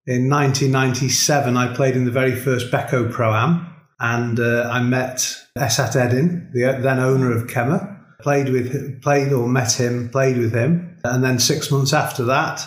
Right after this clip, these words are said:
the job at Kemmer Country came up. John Nolan, who was the golf director there, was leaving. So, uh, I ended up coming to Istanbul.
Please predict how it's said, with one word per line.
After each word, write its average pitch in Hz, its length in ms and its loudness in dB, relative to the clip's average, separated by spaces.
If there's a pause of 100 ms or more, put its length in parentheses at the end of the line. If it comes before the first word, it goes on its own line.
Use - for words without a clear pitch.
the 127 300 2
job 127 340 0
at 135 160 -2
Kemmer 135 340 0
Country 143 400 0
came 123 600 -2
up. 131 320 -2
John 131 260 0
Nolan, 123 580 0 (440)
who 123 120 -2
was 117 140 0
the 127 80 0
golf 123 300 -2
director 127 400 0
there, 123 160 0
was 120 160 -4
leaving. 156 680 0 (260)
So, 139 520 0
uh, 135 440 2 (220)
I 147 140 2
ended 143 180 2
up 160 160 0
coming 151 320 2
to 156 160 0
Istanbul. 165 800 0